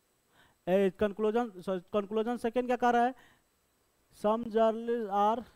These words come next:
potatoes, potatoes है क्या कुछ जर्नलिस्ट? हाँ,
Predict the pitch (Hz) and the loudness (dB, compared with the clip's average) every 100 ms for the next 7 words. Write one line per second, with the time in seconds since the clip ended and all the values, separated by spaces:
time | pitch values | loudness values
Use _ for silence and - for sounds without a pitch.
0 | _ 196 196 196 185 196 165 135 - - | _ -10 -6 -4 -4 -4 -6 -6 -14 -20
1 | _ _ _ _ _ _ _ _ _ _ | _ _ _ _ _ _ _ _ _ _
2 | 180 196 190 220 214 226 214 214 208 196 | -6 -2 -2 -2 -4 -4 0 -2 -2 -10
3 | - 170 139 131 - - - - - - | -6 -6 -4 -8 -12 -20 -20 -20 -20 -20
4 | _ _ _ _ _ _ _ _ _ _ | _ _ _ _ _ _ _ _ _ _
5 | _ _ _ _ _ _ _ _ _ _ | _ _ _ _ _ _ _ _ _ _
6 | _ _ _ _ _ _ _ _ _ _ | _ _ _ _ _ _ _ _ _ _
7 | _ - 226 240 196 | _ 2 2 2 -2